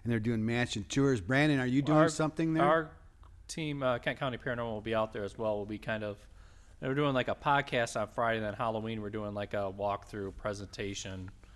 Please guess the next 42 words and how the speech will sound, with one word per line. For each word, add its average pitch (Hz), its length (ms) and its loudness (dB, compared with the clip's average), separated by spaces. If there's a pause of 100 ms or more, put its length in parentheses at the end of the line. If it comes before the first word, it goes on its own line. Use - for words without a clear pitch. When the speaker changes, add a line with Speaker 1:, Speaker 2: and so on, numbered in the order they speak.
(400)
Speaker 2:
kind 107 180 0
of 95 140 -4
different, 101 240 -4
some 101 180 -6
evidence 98 380 -4
we 95 120 -8
had 95 240 -4
in 92 180 -12
previous 92 420 -6
investigation 87 720 -10
there. - 100 -14
Speaker 1:
So 123 200 2
right 139 260 6
here 170 180 10
in 160 80 8
Grand 147 280 8
Rapids, 151 400 10
get 143 160 6
out 151 260 8
to 139 120 2
that. 127 420 4
I 123 100 0
mean, 123 200 2
that 151 200 2
place 135 260 4
is 120 60 -6
definitely 131 400 4
haunted. 123 460 2
There's 127 200 0
some 120 460 -6
really 120 260 2
weird 113 360 0
things. 123 280 0
If 104 80 -2
you 110 80 0
can 113 100 2
get 127 120 6
up 131 140 4
to - 80 -2
that 117 200 4
third 127 300 2
floor, 135 400 4